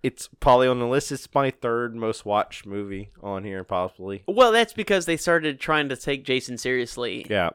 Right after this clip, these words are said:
Speaker 2: in that movie, and, and they disre-, they started being like, "You know what? A lot of people died here." I don't know if they decided, like,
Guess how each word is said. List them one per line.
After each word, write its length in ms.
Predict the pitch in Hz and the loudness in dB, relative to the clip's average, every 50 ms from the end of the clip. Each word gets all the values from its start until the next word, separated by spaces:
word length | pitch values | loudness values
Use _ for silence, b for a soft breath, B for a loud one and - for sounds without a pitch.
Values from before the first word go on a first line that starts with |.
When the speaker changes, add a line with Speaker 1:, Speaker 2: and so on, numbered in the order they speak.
| - - | -4 -6
Speaker 2:
in 140 | 139 123 | -6 -4
that 160 | 120 117 110 104 | -4 -6 -6 -6
movie, 360 | 123 120 117 120 110 98 - _ | -8 -8 -8 -8 -10 -10 -10 _
and, 260 | 127 131 127 123 - | -6 -6 -6 -6 -6
and 240 | - 139 131 127 120 | -6 -6 -6 -2 -2
they 100 | 131 127 | -2 -2
disre-, 440 | 123 139 135 - - 135 131 123 - | 0 -2 -2 -2 -2 -6 -6 -8 -12
they 220 | - 127 135 135 127 | -6 0 0 2 2
started 340 | - - 143 143 135 131 | 4 2 2 2 2 -2
being 140 | 123 143 139 | -2 -2 0
like, 200 | 135 131 127 - | 0 0 -2 -2
"You 60 | 185 | -4
know 80 | 226 320 | -4 -2
what? 140 | 381 415 370 | -2 0 2
A 20 | |
lot 160 | 339 339 370 | 4 4 4
of 60 | 330 - | 6 4
people 180 | 349 339 269 | 2 0 2
died 240 | 233 294 330 349 339 | 0 2 2 2 4
here." 220 | 226 196 120 85 90 | 4 4 4 4 4
I 100 | 123 139 | 2 2
don't 160 | 165 175 160 | 2 0 0
know 140 | 143 139 139 | 0 0 0
if 100 | 127 - | 0 -2
they 160 | - 131 127 | -4 -4 -4
decided, 760 | 120 120 120 117 - - 135 143 147 139 143 139 131 131 117 b b b b b _ - | -4 -4 -6 -6 -2 -2 -2 -2 0 0 0 -2 -2 -2 -8 b b b b b _ -8
like, 100 | - | -8